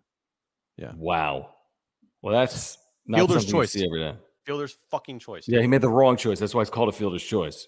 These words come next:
Speaker 2: He
Speaker 1: Yeah,
Speaker 2: had
Speaker 1: I
Speaker 2: two
Speaker 1: know.
Speaker 2: plays. He made the
Speaker 1: Yeah.
Speaker 2: wrong one.
Speaker 1: Is the curse responsible for tonight's loss? That's gonna be a poll. All right, here we go. Ready?
Speaker 2: <laughs> Jim is losing his mind.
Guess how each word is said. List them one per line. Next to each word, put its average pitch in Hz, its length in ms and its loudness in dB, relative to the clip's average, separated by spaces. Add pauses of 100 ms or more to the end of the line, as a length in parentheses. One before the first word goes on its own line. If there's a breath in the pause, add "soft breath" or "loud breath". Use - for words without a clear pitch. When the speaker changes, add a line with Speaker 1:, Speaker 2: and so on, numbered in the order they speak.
Speaker 2:
He 113 60 -12
Speaker 1:
Yeah, 131 80 -2
Speaker 2:
had 117 80 -2
Speaker 1:
I 120 40 -6
Speaker 2:
two 123 60 -4
Speaker 1:
know. 120 160 -4
Speaker 2:
plays. 92 280 -2
He 90 60 -12
made 90 180 -6
the 87 80 -4
Speaker 1:
Yeah. 87 180 -2
Speaker 2:
wrong 80 100 -8
one. 80 260 -8 (420)
Speaker 1:
Is 117 100 -14
the 139 80 -8
curse 156 320 -8
responsible 123 520 -6
for - 140 -16
tonight's 85 360 -18
loss? 67 320 -20 (260)
That's 113 200 -8
gonna 113 100 -12
be 104 80 -8
a 92 60 -8
poll. 80 340 -14 (480)
All 92 80 -18
right, 107 240 -12 (240)
here 104 120 -16
we 92 40 -14
go. 82 140 -14
Ready? 104 260 -10 (160)
Speaker 2:
<laughs> 139 440 -10
Jim 143 300 -4
is 107 120 -6
losing 110 400 -4
his 104 180 -6
mind. 90 560 -8